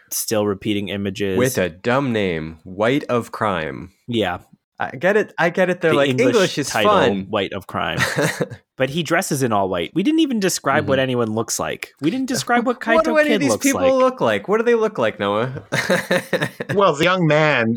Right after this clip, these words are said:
Speaker 3: uh, uh, is, is dressed like Cardini, except that he's white. Who is Cardini?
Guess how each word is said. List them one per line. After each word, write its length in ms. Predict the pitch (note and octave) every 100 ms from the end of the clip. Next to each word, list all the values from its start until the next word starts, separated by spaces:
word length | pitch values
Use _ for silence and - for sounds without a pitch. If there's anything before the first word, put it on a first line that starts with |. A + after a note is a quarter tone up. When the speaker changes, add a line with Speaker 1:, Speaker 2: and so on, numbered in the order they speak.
| -
Speaker 3:
uh, 320 | B2 A2 A2 -
uh, 220 | G#2+ G#2 G#2 -
is, 200 | A2 G#2 - -
is 260 | B2+ B2+ -
dressed 420 | C3+ D#3 D#3+ -
like 380 | C3+ B2+ A#2+ - -
Cardini, 760 | - A#2 G2 C3 C3 G2+ F2+ - A#2
except 400 | - - G2+ -
that 100 | F#2
he's 180 | F#2+
white. 360 | G#2 F#2+ E2 - - - -
Who 140 | D#3+ B3+
is 120 | -
Cardini? 680 | D#3+ C3 - F3 A#3+ G2+